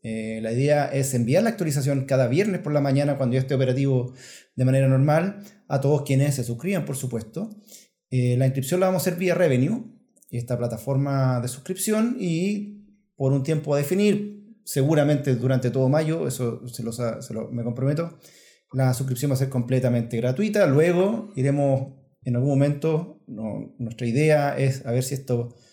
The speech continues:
eh, funciona también como una especie de membresía, eh, pero estamos ahí, eh,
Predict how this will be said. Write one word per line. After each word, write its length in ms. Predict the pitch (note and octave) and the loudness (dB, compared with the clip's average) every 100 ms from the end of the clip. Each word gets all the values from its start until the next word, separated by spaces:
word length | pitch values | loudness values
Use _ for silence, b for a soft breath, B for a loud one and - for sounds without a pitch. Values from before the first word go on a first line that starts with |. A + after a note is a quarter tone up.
| b b _ B2+ - | b b _ -6 -4
eh, 640 | C3 A2+ A2+ A2 A2 G#2+ G#2+ | -2 -2 -2 -2 -4 -6 -8
funciona 460 | - A#2 D3+ D3 C3+ | -8 -8 -2 0 0
también 300 | B2+ C#3 B2+ | 2 0 -2
como 320 | B2 A#2 A#2 | -2 -2 -2
una 180 | C3 B2 | -2 -2
especie 380 | A#2+ C3+ B2+ B2+ | -2 -4 -2 -2
de 220 | A#2 A#2 | -2 -2
membresía, 760 | A#2+ B2 D3 A3+ G#3+ G#3+ D4 - B B B B D#3 | 0 2 0 2 2 2 -2 -8 B B B B 0
eh, 340 | C3+ C3 C3+ | 2 2 2
pero 120 | D3 D3 | 0 0
estamos 420 | F3 F3 E3 E3 | 0 0 2 0
ahí, 280 | F3 F3 E3 | 0 -2 0
eh, 460 | D3+ D3 C#3+ - | 0 0 -4 -10